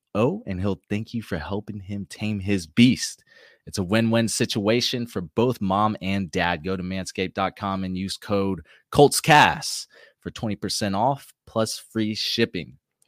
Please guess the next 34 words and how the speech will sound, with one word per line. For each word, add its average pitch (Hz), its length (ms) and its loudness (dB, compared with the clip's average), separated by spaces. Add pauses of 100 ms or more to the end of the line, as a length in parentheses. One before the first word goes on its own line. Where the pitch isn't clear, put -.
(520)
Manscaped 95 400 -2
is 95 120 -4
the 104 80 -4
only 113 200 -2
men's 110 280 -2
brand 117 300 -2
dedicated 117 440 -2
to 113 60 -2
below-the-waist 123 920 0
grooming 131 380 2
and 117 260 -2
perfected 127 580 -2
their 127 140 2
game 117 360 0
with 110 160 -2
the 110 100 0
Lawnmower 104 720 2
four 92 300 -4
point 92 360 -10
oh. 104 460 -2 (440)
Imagine 233 360 -2
surprising 127 600 4
your 107 120 2
dad 80 480 -4
with 67 140 -10
a - 80 -12
sleek, 107 720 -2 (140)
well-designed, 90 880 0
and 80 180 -8
optimized 87 720 -6
grooming 95 340 -6
kit 90 320 -8
that 80 160 -8
says, 87 440 -6